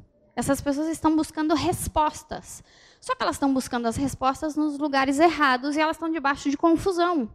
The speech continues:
O que elas precisam é que alguém ajude elas nesse caminho de busca a encontrar Jesus. Então, eu sempre falo, não,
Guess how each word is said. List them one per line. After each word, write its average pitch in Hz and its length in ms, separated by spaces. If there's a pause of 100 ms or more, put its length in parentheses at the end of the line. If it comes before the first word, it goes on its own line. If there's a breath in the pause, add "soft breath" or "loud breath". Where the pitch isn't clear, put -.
(300 loud breath)
O 302 100
que - 280
elas 466 360
precisam 339 480
é 330 60
que 302 80
alguém 320 300
ajude 320 640
elas 262 360
nesse 254 280
caminho 240 340
de 226 100
busca 277 440
a 294 60
encontrar 311 420
Jesus. 392 760 (720)
Então, 330 200
eu 349 100
sempre 466 440
falo, 254 340
não, 311 460